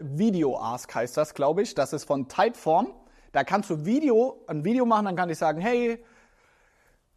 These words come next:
du weißt nicht, wo du Beziehungsprobleme grad hab. Hier unten kannst du machen. Also das ist ein Video, wo dann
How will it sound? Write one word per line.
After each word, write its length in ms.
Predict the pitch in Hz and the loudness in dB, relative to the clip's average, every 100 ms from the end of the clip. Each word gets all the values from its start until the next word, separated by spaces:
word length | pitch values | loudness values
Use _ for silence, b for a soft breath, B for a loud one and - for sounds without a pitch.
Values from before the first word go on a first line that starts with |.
| _ | _
du 220 | - 262 | 0 6
weißt 320 | 220 220 214 208 | 8 6 4 0
nicht, 200 | 220 170 | 0 4
wo 140 | 202 | 4
du 240 | 202 165 | 6 6
Beziehungsprobleme 880 | 165 165 - 233 208 - 165 170 165 | 4 0 0 0 0 -2 -2 0 0
grad 300 | 143 139 127 | 0 0 2
hab. 200 | 202 240 - - | 0 0 -4 -4
Hier 260 | 240 262 233 | 2 2 2
unten 320 | 220 190 180 | -2 -4 -6
kannst 240 | 165 160 | -4 -2
du 60 | 165 | -2
machen. 220 | 151 143 | -2 -2
Also 180 | 131 151 | -4 0
das 160 | 165 160 | 0 0
ist 40 | |
ein 160 | 160 156 | -2 2
Video, 460 | 269 294 302 359 | 2 4 2 0
wo 240 | 160 156 180 | 0 2 4
dann 260 | 165 165 | 4 2